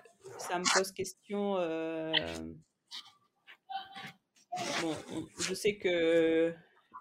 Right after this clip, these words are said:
les enfants, euh, les nouveau-nés ont une capacité d'adaptation.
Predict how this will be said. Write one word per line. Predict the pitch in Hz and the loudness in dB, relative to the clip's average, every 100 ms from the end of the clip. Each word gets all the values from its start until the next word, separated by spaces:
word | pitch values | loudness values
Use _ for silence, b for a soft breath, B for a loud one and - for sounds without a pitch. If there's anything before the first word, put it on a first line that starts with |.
| - | -4
les | 175 165 | -2 0
enfants, | 165 156 - 180 185 180 180 | -2 -4 -4 -4 0 0 0
euh, | 165 156 151 | -2 -2 -4
les | 160 160 165 165 | -6 -4 -2 -2
nouveau-nés | 165 170 165 175 180 | -6 -6 -2 0 0
ont | 165 | 0
une | 156 | 0
capacité | 156 151 165 - 170 | 0 0 -2 -2 -2
d'adaptation. | 160 156 156 160 165 220 202 | -2 -2 -4 -4 0 0 0